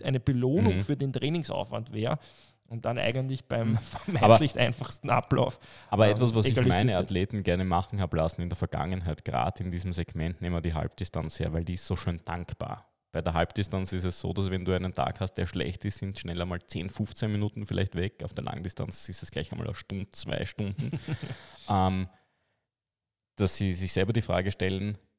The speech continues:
Speaker 2: wo finden sie diese Minuten? Und wenn wir jetzt V O zwei Max und F D P schon einmal auch weglassen können, weil wir davon ausgehen, dass sie im dritten, vierten Jahr so weit ausgereizt sind, sind ja die anderen Faktoren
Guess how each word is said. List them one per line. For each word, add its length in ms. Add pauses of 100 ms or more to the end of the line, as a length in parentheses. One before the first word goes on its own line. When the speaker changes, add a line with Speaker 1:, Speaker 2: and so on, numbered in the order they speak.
(140)
Speaker 2:
wo 500 (180)
finden 400
sie 300 (100)
diese 200
Minuten? 520
Und 140
wenn 180
wir 80
jetzt 300
V 200
O 40
zwei 160
Max 280
und 120
F 160
D 100
P 240
schon 180
einmal 340 (160)
auch 280
weglassen 540
können, 380
weil 120
wir 80
davon 280
ausgehen, 420
dass 140
sie 80
im 80
dritten, 300
vierten 340
Jahr 160
so 280
weit 320 (140)
ausgereizt 800
sind, 260
sind 240
ja 60
die 180 (240)
anderen 360
Faktoren 680